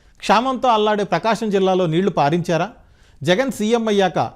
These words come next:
ఎన్ని కొత్త ప్రాజెక్టులు కట్టారు? ఎన్ని పాత ప్రాజెక్టులు పూర్తి చేశారు? ఎన్ని లక్షల ఎకరాలకు కొత్తగా సాగునీరు అందించారు? సాగు, తాగునీటి రంగాలపై ఈ ప్రభుత్వం చెప్పిందేంటి, చేసిందేంటి అనే అంశాలపై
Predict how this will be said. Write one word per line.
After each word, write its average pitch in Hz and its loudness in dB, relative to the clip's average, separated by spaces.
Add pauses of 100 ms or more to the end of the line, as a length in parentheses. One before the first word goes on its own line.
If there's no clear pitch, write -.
(180)
ఎన్ని 220 0
కొత్త 190 -2
ప్రాజెక్టులు 196 2
కట్టారు? 151 -2 (320)
ఎన్ని 226 -2
పాత 202 2
ప్రాజెక్టులు 220 2
పూర్తి 160 -4
చేశారు? 151 -2 (380)
ఎన్ని 240 0
లక్షల 285 2
ఎకరాలకు 208 0
కొత్తగా 196 -2
సాగునీరు 180 0
అందించారు? 151 -4 (420)
సాగు, 240 2
తాగునీటి 220 2
రంగాలపై 190 0
ఈ 185 0
ప్రభుత్వం 185 0
చెప్పిందేంటి, 190 -2
చేసిందేంటి 170 0
అనే 151 -2
అంశాలపై 156 -2